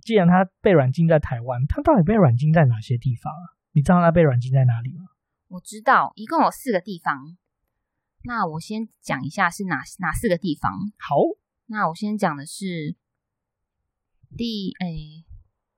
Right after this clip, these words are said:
Speaker 2: 先提到的是在发大财的城市，高雄。
Speaker 1: 看起来张学良好像也喜欢发大财啊。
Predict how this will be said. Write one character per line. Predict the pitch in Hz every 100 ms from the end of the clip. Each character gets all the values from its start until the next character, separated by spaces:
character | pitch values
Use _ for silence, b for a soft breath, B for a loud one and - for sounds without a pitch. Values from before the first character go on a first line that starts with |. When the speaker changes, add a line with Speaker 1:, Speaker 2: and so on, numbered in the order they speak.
| _ _ _
Speaker 2:
先 | 254 247
提 | 214
到 | 220 214
的 |
是 | 185 208 202
在 | 180 220 196 165 175
发 | 240 247
大 | 240
财 | - 165
的 | 151
城 | - 127
市， | - 170 175 - _ _
高 | - 160
雄。 | - - - 233 _ _ _ _ _ _ -
Speaker 1:
看 | 165
起 |
来 | 147 143
张 | 143 170
学 | 170
良 | 151
好 | 143
像 | 156
也 | 156
喜 | 147
欢 | 143
发 | 147
大 | 151 143
财 | 143
啊。 | - -